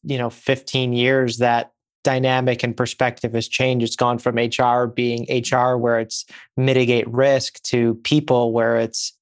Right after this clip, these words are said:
optimize your people and optimize the performance of your people. And that's what the role is. And,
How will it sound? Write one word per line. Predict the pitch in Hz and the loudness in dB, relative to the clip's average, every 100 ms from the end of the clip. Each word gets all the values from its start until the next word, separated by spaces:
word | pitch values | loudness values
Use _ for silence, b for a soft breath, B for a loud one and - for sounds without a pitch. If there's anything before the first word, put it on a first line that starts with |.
| _ | _
optimize | 123 127 131 135 127 117 107 | 0 0 0 -4 -2 -4 -6
your | 113 | -6
people | 139 139 127 113 113 B B B - | -4 -2 0 0 -2 B B B -6
and | 131 120 117 117 117 113 - | -2 0 0 -2 -2 -6 -2
optimize | 117 - 127 117 113 110 | -2 -2 -2 0 0 0
the | 120 | -2
performance | - - 131 135 135 123 | -2 -2 0 2 0 -2
of | 113 | -4
your | |
people. | 104 120 117 117 | -4 -4 -2 -2
And | 113 | 0
that's | 113 110 - | 0 0 -4
what | - | -2
the | 117 | -2
role | 110 117 131 | 0 2 2
is. | 120 113 | 2 0
And, | 110 113 | 0 -4